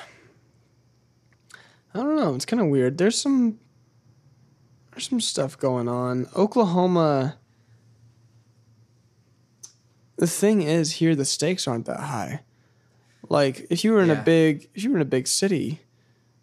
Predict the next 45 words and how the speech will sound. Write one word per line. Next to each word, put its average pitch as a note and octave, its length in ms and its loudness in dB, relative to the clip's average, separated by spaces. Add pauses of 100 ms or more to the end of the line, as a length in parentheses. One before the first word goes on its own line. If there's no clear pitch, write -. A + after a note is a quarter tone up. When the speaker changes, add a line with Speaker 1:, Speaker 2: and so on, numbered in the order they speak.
(180)
Speaker 1:
like, - 380 -6 (220)
let's D3+ 140 -4
say D#3+ 140 2
you're C#3+ 120 2
in B2 80 -2
L C3+ 240 0
A D3+ 200 2
or B2 100 0
New B2+ 180 0
York, B2 520 -2
there's F3 240 0
a D3+ 80 -2
standard, C3+ 680 -2 (140)
there's C#3+ 180 -2
a D3+ 60 -4
thing E3 280 -2
that's - 140 -8
going B2 280 -4
on. A2 240 -6
There's B2 180 -4
a, A2+ 180 -6 (400)
uh, B2 260 -6
a D3+ 40 -6
scene, C#3 560 -4 (460)
Speaker 2:
Mm-hmm. B2 220 -12 (140)
Speaker 1:
like, B2+ 160 -4
a A2+ 100 -6
defined C3 880 -6 (140)
scene. A#2 520 -6
And C3 100 -6
if C3 120 -6
you C#3+ 80 -2
wanna B2+ 160 -2
do B2 160 -8
well D#3+ 280 0
in A2+ 80 -6
it, B2+ 220 -8 (420)
maybe B2 300 -4
you'd A#2+ 200 -2
have B2+ 200 -4
some B2+ 140 -6
incentive A#2 480 -8
to A#2 200 -4 (540)
match B2 400 -4
it, - 160 -12